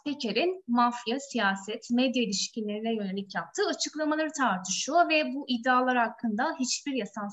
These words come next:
soruşturma için de henüz adım atılmış değil. Bu gelişmeleri konuşurken H D P hakkında yeni iddianamenin hazırlandığı bilgisi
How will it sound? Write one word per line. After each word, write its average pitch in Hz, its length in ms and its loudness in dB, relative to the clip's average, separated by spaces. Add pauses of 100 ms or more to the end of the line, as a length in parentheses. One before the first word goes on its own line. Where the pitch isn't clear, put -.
soruşturma 226 480 -6
için 196 340 -8
de 302 180 -2 (400)
henüz 262 360 0
adım 240 240 2
atılmış 277 540 -4
değil. - 300 0 (320)
Bu 370 100 0
gelişmeleri 330 920 2 (220)
konuşurken 311 760 2 (140)
H 294 180 4
D 302 160 0
P 302 80 0
hakkında 285 400 2
yeni 302 460 -2
iddianamenin 220 920 0
hazırlandığı 269 760 2
bilgisi 196 400 -8